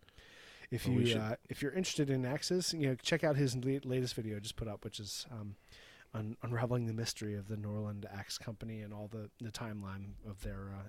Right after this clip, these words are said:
Speaker 1: existence. Pretty interesting.
Speaker 2: Cool, cool, cool, cool.
Speaker 1: Yeah, man. All right. Well, that's it. Um, it's funny. I feel like we haven't recorded in a while, even though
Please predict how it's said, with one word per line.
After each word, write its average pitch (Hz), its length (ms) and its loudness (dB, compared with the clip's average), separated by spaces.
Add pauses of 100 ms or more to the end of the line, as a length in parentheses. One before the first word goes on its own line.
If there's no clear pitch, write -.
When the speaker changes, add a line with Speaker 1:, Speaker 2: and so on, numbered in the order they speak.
Speaker 1:
existence. 110 680 -6
Pretty 113 160 -10
interesting. - 320 -10 (1400)
Speaker 2:
Cool, 147 280 2 (100)
cool, 101 180 -2
cool, - 200 -4
cool. 208 220 -4 (800)
Speaker 1:
Yeah, 180 120 4
man. 175 220 6 (360)
All 147 60 2
right. 208 260 4 (580)
Well, 151 240 -4 (320)
that's 117 240 -8
it. 170 160 -2 (760)
Um, 107 360 -2 (180)
it's - 100 -6
funny. 160 200 6
I 120 60 2
feel 160 220 6
like 139 240 6
we 123 360 2 (320)
haven't 131 340 0
recorded 131 400 6
in 113 60 0
a 107 40 -2
while, 107 300 -2
even 113 220 -4
though 104 300 -6